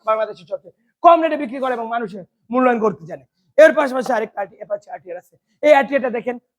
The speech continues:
সম্রাট বাইক গ্যালারি থেকে নিতে পারবেন। এটা পঁয়ষট্টি হাজার টাকা, এটা লুকটা দেখেন, লুকটা দেখেন, কত সুন্দর আপডেট মডেলে স্টিকার করা। চাকা দুইটাই নতুন, বিশেষ করে পিছনের চাকাটা দেখেন,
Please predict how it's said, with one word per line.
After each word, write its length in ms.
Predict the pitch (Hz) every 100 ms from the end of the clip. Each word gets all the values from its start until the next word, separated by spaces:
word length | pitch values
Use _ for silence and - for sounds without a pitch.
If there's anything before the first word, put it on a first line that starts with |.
| _
সম্রাট 360 | - 262 262
বাইক 120 | 233 202
গ্যালারি 240 | 220 214
থেকে 140 | 196
নিতে 160 | 190 165
পারবেন। 200 | 185 185
এটা 100 | 170 -
পঁয়ষট্টি 360 | 254 247 233
হাজার 160 | 233 214
টাকা, 120 | 190
এটা 100 | 190
লুকটা 280 | 220 214 226
দেখেন, 240 | 214 _ _ _ _ -
লুকটা 400 | 269 285 - 320
দেখেন, 240 | 269 208 190 _ _ _ -
কত 280 | 320 254 339
সুন্দর 640 | 226 - - 320 302 254 196 -
আপডেট 300 | 247 240 285
মডেলে 380 | 233 233 214 214
স্টিকার 400 | - 208 190 180
করা। 180 | 185 - - - -
চাকা 300 | 247 - 226
দুইটাই 400 | 240 339 359 302
নতুন, 320 | 262 202 202 _ _ _ _ _ _ _ -
বিশেষ 280 | 254 262 208
করে 140 | -
পিছনের 380 | - 311 277 269
চাকাটা 280 | 269 240 226
দেখেন, 280 | 214 220